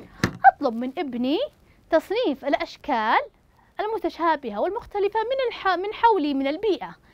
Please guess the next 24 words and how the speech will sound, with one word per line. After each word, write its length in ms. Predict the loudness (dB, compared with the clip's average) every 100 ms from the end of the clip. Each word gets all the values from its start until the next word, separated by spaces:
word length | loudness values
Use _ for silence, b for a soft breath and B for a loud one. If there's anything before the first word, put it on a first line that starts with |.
| b b 0
مثال، 400 | 2 4 6 6 4 b b b -8
أن 100 | -4
يضع 320 | 0 2 0
الملاعق 580 | -2 -8 -6 -4 -4 -4 b b -6
مع 180 | -2 2
بعض، 460 | 2 4 4 0 -2
أن 160 | -14 -8
يضع 280 | -4 -2 -2
الصحون 600 | -6 -12 -6 -2 0 0
مع 120 | -2
بعض، 460 | 0 2 4 2 0 b b _
أن 120 | -6
يضع 320 | -2 2 4 2
الكرة 460 | -2 -2 2 2 0 -2
مع 140 | -2
بعض. 480 | 0 0 2 0 -2 b b b _ 6 6
هذه 220 | 4 -2 -8
المهارات 840 | -4 -4 0 0 2 2 2 0 -6
تساعد 560 | -20 -4 0 0 0 -8 -8
في 80 |
نمو 260 | -6 -2 -2 -4 -8 b b b -2
المعرفي 920 | 0 0 -2 0 0 -2 0 0 0 b b b -4
لطفلي. 540 | -2 -2 -6 -16 -20 _ _ _ _ -20 b b b b b -2
أحرص 280 | 2 2